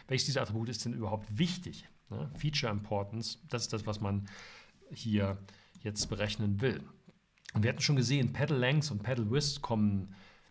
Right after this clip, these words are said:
sehr oft vor, sehr weit oben in Bäumen, werden sehr hoch bewertet bei dieser,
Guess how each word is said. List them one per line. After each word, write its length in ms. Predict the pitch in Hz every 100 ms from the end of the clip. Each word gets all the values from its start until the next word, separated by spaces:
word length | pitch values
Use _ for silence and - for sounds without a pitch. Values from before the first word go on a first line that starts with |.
| _ _ _ _ _
sehr 260 | - 120 135
oft 160 | 127
vor, 300 | - 117 151
sehr 180 | 131 127
weit 180 | 135 107
oben 240 | 113 131
in 120 | 131 107
Bäumen, 480 | 101 131 160 123
werden 180 | - 107
sehr 260 | 107 120 131
hoch 120 | 127
bewertet 580 | 113 98 104 165 143 101
bei 120 | 101
dieser, 420 | 101 98 92 92